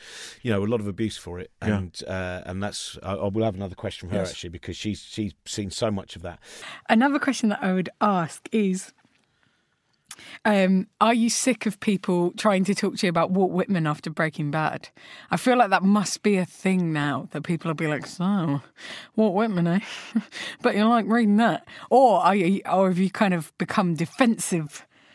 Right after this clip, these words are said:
Speaker 3: of Walt Whitman after Breaking Bad?
Speaker 2: <laughs> Um, yeah, for those of,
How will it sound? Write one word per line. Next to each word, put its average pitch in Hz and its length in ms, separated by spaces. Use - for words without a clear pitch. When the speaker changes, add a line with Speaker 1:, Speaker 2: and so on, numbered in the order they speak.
Speaker 3:
of 220 260
Walt 185 160
Whitman 170 480
after 180 240
Breaking 165 260
Bad? 160 160
Speaker 2:
<laughs> - 680
Um, 107 640
yeah, 104 240
for 117 180
those 104 240
of, 107 160